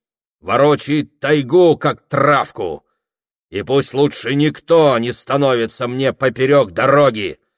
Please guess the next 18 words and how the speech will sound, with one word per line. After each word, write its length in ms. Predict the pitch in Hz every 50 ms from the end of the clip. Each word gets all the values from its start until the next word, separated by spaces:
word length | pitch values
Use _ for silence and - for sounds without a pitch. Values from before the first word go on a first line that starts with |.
| _ _ _ _ _ _ _ _ _
Вот!» 720 | 143 87 101 123 151 175 170 160 120 95 - _ - - _ _ _ _ _ _ _ _ _ _ _ _ _ _ _ _ _ _ _ _ _ _ _ _ _ _ -
Но 120 | 82 92
зычный, 580 | 80 71 90 113 120 110 - - - 98 104 98
раздраженный 760 | 92 101 80 78 98 101 98 90 95 117 113 110 104 104 101
его 180 | 104 101 101
голос 560 | 92 87 113 117 110 107 101 - - - - _ _ _ _ _ _ _
сразу 600 | _ - - - 110 113 127 135 131 113 110 113
же 160 | 104 98 110
скис 600 | 110 - - - - _ - 131 139 120 113 - -
под 260 | - 110 107 98 90
нежным 560 | 101 110 123 123 120 104 98 107 113 110 110
взглядом 640 | 95 80 78 87 107 117 117 113 101 107 104 101 101
Нины. 360 | 107 110 107 98 85 76 - _ _ _ _ _ _ _ _ _ _ _ _ _ _ -
Поскрипывая 720 | 90 90 - - - 92 95 98 90 76 87 85 87 87
смазными, 800 | 78 - - 85 85 87 80 71 73 85 98 101 101 98 92 92
ярко 420 | 87 85 95 95 95 85 - 95
начищенными 800 | 90 90 87 - - - - 98 - - - - 90 92 92 92
сапогами, 840 | 90 - - 95 - 95 90 87 87 101 104 104 101 101 95 85